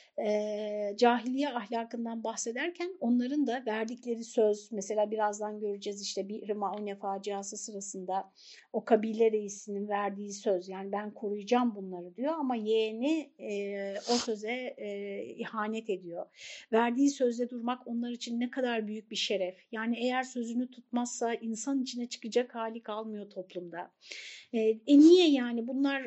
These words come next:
eee, putperest değil mi, müşrik değil mi? Verdiği sözü tutmaya niye bu kadar değer veriyorlar? İşte az önce anlattığım sebeplerden. "Ben sana verdiğim sözü tutmazsam, sen bana verdiğin sözü tutmazsan bir, bu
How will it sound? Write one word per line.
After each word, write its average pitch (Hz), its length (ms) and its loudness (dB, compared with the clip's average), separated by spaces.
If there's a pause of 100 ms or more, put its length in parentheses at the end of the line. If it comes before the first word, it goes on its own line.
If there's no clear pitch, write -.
eee, 220 240 0
putperest 277 600 -2
değil 269 220 0
mi, 233 160 2
müşrik 220 500 -2
değil 254 200 -4
mi? 220 240 0
Verdiği 247 380 2
sözü 262 360 -8
tutmaya 247 400 -6
niye 262 280 0
bu 233 80 -8
kadar 208 380 -2
değer 196 340 -4
veriyorlar? 196 360 -4
İşte 277 220 -4
az 247 180 -2
önce 254 220 2
anlattığım 226 600 -4
sebeplerden. 180 720 -6
"Ben 285 240 4
sana 262 300 -4
verdiğim 214 400 -6
sözü 202 280 -8
tutmazsam, 185 640 -8 (340)
sen 285 320 6
bana 277 240 2
verdiğin 220 420 -4
sözü 202 320 -8
tutmazsan 196 720 -6
bir, 294 160 4 (360)
bu 311 360 6